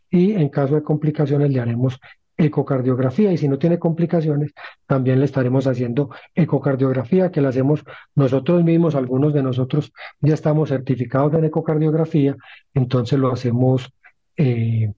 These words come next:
de manera rutinaria al interior de la unidad de cuidado intensivo. Y tenemos un algoritmo para disfunción cardiovascular posoperatoria. La idea de este algoritmo es hacer una estrategia de rescate inicial,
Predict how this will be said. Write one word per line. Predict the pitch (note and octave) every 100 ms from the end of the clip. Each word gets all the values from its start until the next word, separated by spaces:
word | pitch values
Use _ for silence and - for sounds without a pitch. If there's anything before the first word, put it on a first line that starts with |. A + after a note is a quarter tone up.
| _ _ _ -
de | C#3
manera | B2+ B2+ B2+ C#3+ F3+ -
rutinaria | C3 C3+ C#3 C3 B2+ B2+ D3 -
al | C3+
interior | B2+ B2 B2 A#2+
de | A#2+ C3+
la |
unidad | A#2 A#2 A2+
de | C3
cuidado | A#2+ A#2
intensivo. | - A2+ - - _ _ _ _ _ _ _ -
Y | A3+
tenemos | B3+ A#3 A3+ A3
un | E3+
algoritmo | F3+ F#3 G3+ F#3+ F3+ F#3
para | D#3+ D3 D3 D#3
disfunción | C3+ C#3+ - C#3+ C3+ - C#3 B2+ C#3 - _ _ _ _ _ _ _ _ _ _ _ _
cardiovascular | - D#3+ D3+ C#3+ - C#3 C3+ C3+
posoperatoria. | F#3 E3 E3 D3+ D#3 A3+ E3+ E3+
La | F#3+ F#3
idea | F#3+ A3
de |
este | A3+ A#3
algoritmo | G3+ F#3 F#3 F#3+ G#3
es | -
hacer | G3 F#3+ G#3
una | G#3 G3+ -
estrategia | E3+ - D#3+ D3+ E3+ F#3 F#3+
de |
rescate | E3+ - E3 G3
inicial, | G3+ F3+ G3 D#3+